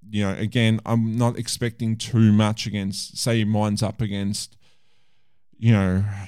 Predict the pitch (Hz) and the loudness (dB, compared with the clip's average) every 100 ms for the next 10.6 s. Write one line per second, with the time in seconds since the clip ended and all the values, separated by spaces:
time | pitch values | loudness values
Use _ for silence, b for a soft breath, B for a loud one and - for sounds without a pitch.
0 | B - 98 107 - 98 90 90 - - | B -10 -8 -8 -6 -6 -4 -6 -8 -14
1 | - 127 117 117 - 143 131 110 104 92 | -2 0 2 0 2 2 2 2 0 -4
2 | - _ - _ 110 113 107 104 104 101 | -16 _ -20 _ -2 2 2 0 0 -2
3 | 98 98 95 - 123 117 113 120 131 120 | -2 -4 -6 -4 0 4 6 4 4 2
4 | 110 110 - 104 101 98 98 92 92 87 | -2 -4 -6 -4 -4 -2 -2 -2 -4 -6
5 | 82 104 104 110 - 160 175 170 156 143 | -6 -8 -6 -8 -2 2 4 2 0 0
6 | 131 120 101 127 127 123 127 113 123 113 | 0 2 2 4 4 4 4 2 -2 -2
7 | 120 127 110 110 104 104 104 98 95 90 | 0 2 2 2 -2 -2 -2 -2 -4 -6
8 | 82 85 82 67 50 - _ - - - | -6 -8 -8 -10 -14 -20 _ -20 -20 -20
9 | - - 95 92 110 110 104 95 87 - | -20 -8 -4 0 -2 0 0 0 -4 -10
10 | 104 110 101 90 87 | -4 0 0 -2 -6